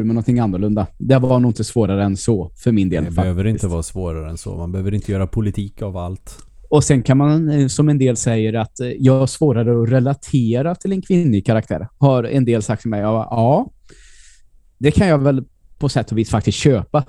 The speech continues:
Speaker 1: att det kanske är. Men, eh, jag fick hänga med min Shepard ändå hela vägen. Det gjorde ingenting att hon var tjej, kände jag.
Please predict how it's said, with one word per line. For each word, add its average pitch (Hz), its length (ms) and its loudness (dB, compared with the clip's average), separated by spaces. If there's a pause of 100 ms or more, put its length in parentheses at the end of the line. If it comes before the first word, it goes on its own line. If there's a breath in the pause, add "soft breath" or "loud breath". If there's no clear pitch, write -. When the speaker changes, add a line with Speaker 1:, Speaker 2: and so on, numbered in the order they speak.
Speaker 1:
att 135 140 -2
det 127 80 -2
kanske 123 280 0
är. 104 340 0 (160)
Men, 123 400 0
eh, 117 200 0 (1700)
jag 143 280 2
fick - 220 -2
hänga 147 280 2
med 143 400 0
min 117 340 -2
Shepard 110 560 -4 (100)
ändå 117 440 0
hela 113 360 2
vägen. 104 480 -2
Det 127 200 0
gjorde 127 320 2
ingenting 110 360 -2
att 107 120 -4
hon 110 120 -2
var 98 100 -2
tjej, 90 320 -6
kände 90 260 -2
jag. 76 140 -6